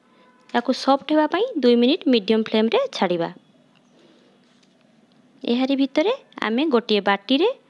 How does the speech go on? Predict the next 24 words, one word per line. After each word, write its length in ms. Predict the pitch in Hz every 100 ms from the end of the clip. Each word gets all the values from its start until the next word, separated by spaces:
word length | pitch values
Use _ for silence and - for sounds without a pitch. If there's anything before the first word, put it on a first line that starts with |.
| _ _ -
ଗୋଟିଏ 260 | 214 240 240
କପ୍ 240 | 233 196
ଦହି 260 | 202 214 254
ନେଇଛି, 360 | 302 302 453 508 - _ _ _
ଯେଉଁଟା 380 | 208 254 269 381 453 _ -
ଶହେ 260 | - 262
ପଚିଶ 420 | 330 254 240 294 277
ଗ୍ରାମର 320 | 247 202 190 196
ହେବ। 200 | 180 220 480 _ _ _ _ _ _ _
ଏଇଟା 220 | 254 254 269
ମାର୍କେଟର 540 | 240 226 - 247 262
ଓମଫେଡର 580 | 240 220 208 - 247 262
ଯେଉଁ 200 | 233 247
ଖଟା 320 | 240 226 - 240
ଦହି 180 | 254 254
ମିଳୁଛି, 340 | 262 262 - -
ସେଇ 280 | - 220 233
ଦହି 200 | 254 277
ଏଇଟା। 260 | 302 302 508 - _ _ _ -
ଏହାକୁ 240 | 233 - 262
ଭଲସେ 420 | 208 214 208 370 494 _
ଆମେ 160 | 214 208
ଫେଣ୍ଟି 380 | 208 214 220 277
ନେବା, 200 | 311